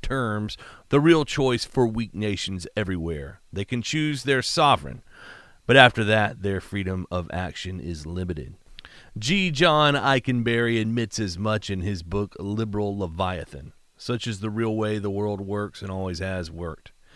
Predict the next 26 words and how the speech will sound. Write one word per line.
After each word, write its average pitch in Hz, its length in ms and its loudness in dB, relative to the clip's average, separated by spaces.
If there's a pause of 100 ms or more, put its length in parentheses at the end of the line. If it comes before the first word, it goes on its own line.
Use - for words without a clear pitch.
(280)
And 151 120 4
so 214 200 10
to 185 100 8
pick 202 240 4
up 170 180 8
where 135 140 4
we 135 120 4
left 135 280 2
off 123 220 4
last 117 360 0
month, 117 280 -2
three 185 500 0 (100)
thousand 113 560 0
Chinese 113 500 -2
troops 104 420 -4
crossed 117 460 0
the 110 100 -2
North 110 240 -2
Korean 104 360 -4
border 90 520 -4 (180)
in 92 120 -6
the 92 80 -6
summer 101 360 -2
of 92 80 -2
fifteen 101 440 -6
ninety-two. 92 640 -8